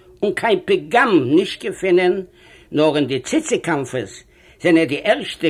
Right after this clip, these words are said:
קניפן פון צוויי ציצעס געווען אויפגעעפנט און א סימן איז געווען, אז א האנט האט זיי אויפגעקניפט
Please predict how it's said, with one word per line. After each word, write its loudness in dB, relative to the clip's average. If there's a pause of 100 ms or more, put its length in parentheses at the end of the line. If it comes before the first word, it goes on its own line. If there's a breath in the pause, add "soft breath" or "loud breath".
קניפן 2
פון -8
צוויי -6
ציצעס -2
געווען 0 (140)
אויפגעעפנט 0 (420 soft breath)
און 2
א -2
סימן 0
איז 0
געווען, 4 (480 soft breath)
אז -2
א 0
האנט 0
האט -4
זיי -2 (100)
אויפגעקניפט -2